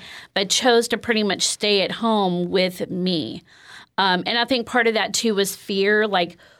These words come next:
what happens when I go back to this place where I grew up and I get around family and friends?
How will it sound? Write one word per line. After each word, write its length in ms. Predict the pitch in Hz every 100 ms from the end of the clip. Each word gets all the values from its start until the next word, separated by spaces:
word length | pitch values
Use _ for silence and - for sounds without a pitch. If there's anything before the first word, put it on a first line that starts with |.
| _
what 260 | 202 233 220
happens 680 | - 214 202 233 226 233 -
when 140 | 208
I 140 | 196
go 280 | 196 196 185
back 600 | 165 233 254 254 254 254
to 140 | - 196
this 200 | 180 -
place 260 | 202 180
where 120 | 175
I 80 | 160
grew 240 | 156 175 202
up 240 | 196 196
and 100 | 180
I 60 | 170
get 180 | 180
around 300 | 180 180 170
family 360 | 175 196 180 175
and 120 | 170
friends? 480 | - 262 240 226